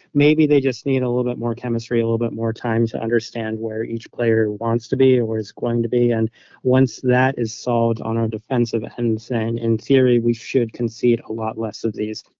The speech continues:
I think Fofana will help 'cause Fofana is bigger, and one huge issue with the club going into that match before we even signed Fofana was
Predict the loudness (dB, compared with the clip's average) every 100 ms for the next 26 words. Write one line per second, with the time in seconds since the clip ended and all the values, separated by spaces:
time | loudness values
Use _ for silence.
0 | _ _ 0 2 2 2 0 2 4 2
1 | 0 -4 -4 -6 -4 -8 -4 -2 -2 -2
2 | -6 -4 -2 0 -2 -2 -2 -2 _ _
3 | _ 2 4 2 2 2 2 0 -2 -2
4 | -2 -2 -4 -6 -2 -2 0 0 0 -2
5 | -4 0 2 4 2 2 2 2 0 -2
6 | 0 2 0 -2 -4 0 2 2 2 0
7 | -2 -4 -4 -4 -6 -4 -2 0 -2 -2
8 | -4